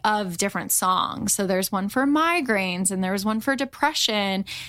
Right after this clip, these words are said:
And the healers in the Tibetan villages would use these songs to, to heal. So, you know, I,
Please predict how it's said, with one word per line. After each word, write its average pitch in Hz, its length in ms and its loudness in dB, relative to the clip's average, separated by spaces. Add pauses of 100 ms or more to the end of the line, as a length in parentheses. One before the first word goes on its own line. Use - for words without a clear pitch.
(140)
And 214 420 2
the 202 520 4
healers 220 1000 4
in 196 400 2
the 190 480 2
Tibetan 196 380 -2
villages 196 640 2
would 180 240 2
use 240 420 4
these 202 240 2
songs 180 720 2
to, 185 720 0 (160)
to 190 100 -4
heal. 185 680 -2 (340)
So, 220 600 4 (720)
you 233 140 6
know, 190 240 2
I, 190 420 2